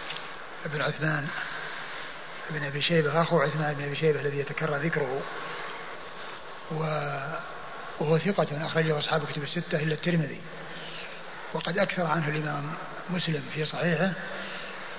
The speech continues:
ولم يروي عن أحد مثل ما روى عنه، لأن جملة الأحاديث التي رواها عنه في الصحيح تبلغ ألف وخمسمائة حديث، ألف وخمسمائة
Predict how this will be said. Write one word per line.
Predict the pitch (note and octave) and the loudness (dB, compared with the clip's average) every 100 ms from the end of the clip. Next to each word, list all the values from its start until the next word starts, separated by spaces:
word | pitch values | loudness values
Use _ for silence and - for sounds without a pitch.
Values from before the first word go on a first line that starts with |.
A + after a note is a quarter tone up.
| - - - - - | -8 -8 -8 -8 -2
ولم | F3 F3+ D#3+ | 2 4 4
يروي | F3 E3+ D3+ | 4 6 4
عن | D#3 | 4
أحد | E3+ - D#3 E3 D#3+ G3+ - - - - - - - - - - - - - - - - - - - - | 2 2 4 4 4 0 -4 -6 -6 -8 -8 -8 -8 -10 -10 -10 -8 -8 -8 -8 -8 -8 -8 -8 -6 -2
مثل | G3 F3 F3+ | 2 4 6
ما | E3 | 8
روى | D#3+ D3+ | 8 6
عنه، | C#3 D3 - - - - - - - - - - - - | 4 0 -2 -4 -4 -6 -6 -6 -8 -8 -8 -8 -6 0
لأن | D#3 D#3 D3+ C#3+ | 2 2 0 2
جملة | F#3 F3 D3+ | 4 4 4
الأحاديث | D3 - D#3+ D#3+ | 4 4 4 4
التي | D#3 D#3 | 4 4
رواها | D3+ D#3+ C#3 C#3+ | 6 6 6 6
عنه | E3 C#3+ - | 4 2 -2
في | |
الصحيح | C#3+ D3 F3+ F#3 - - - - - | -2 0 2 0 -2 -6 -6 -8 -4
تبلغ | F#3 E3+ D#3 - | 2 4 6 6
ألف | F#3 D#3 | 4 4
وخمسمائة | D#3 E3 E3+ E3+ | 2 2 2 2
حديث، | D#3 D#3+ D3 - - - - - - - - - - - - | 2 0 -2 -6 -8 -10 -8 -8 -8 -10 -10 -8 -8 -4 0
ألف | E3+ | 2
وخمسمائة | D3+ - D3+ E3 D#3+ | 2 0 0 2 2